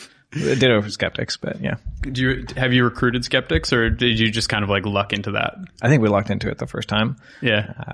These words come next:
Speaker 1: Um, I do think we have some folks on the team at Segment,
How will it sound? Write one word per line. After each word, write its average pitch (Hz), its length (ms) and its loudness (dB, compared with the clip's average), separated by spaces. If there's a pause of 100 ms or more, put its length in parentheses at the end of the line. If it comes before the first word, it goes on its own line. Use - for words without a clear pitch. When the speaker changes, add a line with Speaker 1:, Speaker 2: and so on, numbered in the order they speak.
Speaker 1:
Um, - 280 -10 (1500)
I 120 60 2
do 139 80 6
think 151 160 6
we 127 80 6
have 107 640 4 (240)
some 107 260 2
folks 104 260 0
on 98 80 0
the 95 80 0
team 101 220 -2
at - 80 -6
Segment, 98 480 0